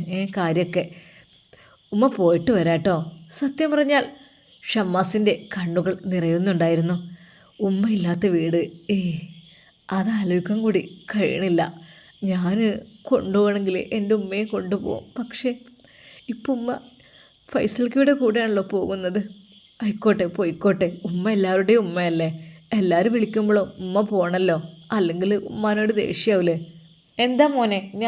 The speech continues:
ആലോചിക്കണേ?" "ഉമ്മ," "മോനെ, ഞാനവിടെ ഒരു കാര്യം പറയാം, നുസിനെ കൊണ്ടാക്കിക്കാലട്ടോ. ഉം, ഉമ്മാൻ്റെ കുട്ടി അവിടെ എവിടെ അല്ലേ, അവരോട് ഇങ്ങോട്ട് വരാൻ പറയും. അങ്ങനെ എന്തെങ്കിലും കാട്ടി ഒറ്റക്കിട്ട് പോരുത് ട്ടോ." "ഏയ് ഇല്ലുമ്മ, ഞാൻ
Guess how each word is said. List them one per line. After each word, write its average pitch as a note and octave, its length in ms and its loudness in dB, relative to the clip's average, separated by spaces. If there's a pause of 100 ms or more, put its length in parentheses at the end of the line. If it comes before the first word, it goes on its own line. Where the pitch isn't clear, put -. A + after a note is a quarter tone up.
ആലോചിക്കണേ?" G#3 580 2 (640)
"ഉമ്മ," E3 180 0 (720)
"മോനെ, B3 280 6 (120)
ഞാനവിടെ B3+ 280 6
ഒരു C#4 100 6
കാര്യം G#3+ 380 4
പറയാം, F#3 220 4 (560)
നുസിനെ A3 380 0
കൊണ്ടാക്കിക്കാലട്ടോ. F#3+ 800 4 (880)
ഉം, B3+ 120 -2 (440)
ഉമ്മാൻ്റെ F#3+ 340 4
കുട്ടി A3 280 4 (160)
അവിടെ F3+ 300 2
എവിടെ G3 200 4
അല്ലേ, G3+ 180 6
അവരോട് G3 300 4
ഇങ്ങോട്ട് G3 260 2
വരാൻ G3 300 4
പറയും. F#3+ 200 4
അങ്ങനെ A3 180 -2
എന്തെങ്കിലും G#3+ 280 2
കാട്ടി F#3 240 2
ഒറ്റക്കിട്ട് G3+ 440 0
പോരുത് G3+ 340 4
ട്ടോ." G3+ 220 4 (600)
"ഏയ് F#3+ 200 -2 (140)
ഇല്ലുമ്മ, E3 300 2 (600)
ഞാൻ G#3 140 0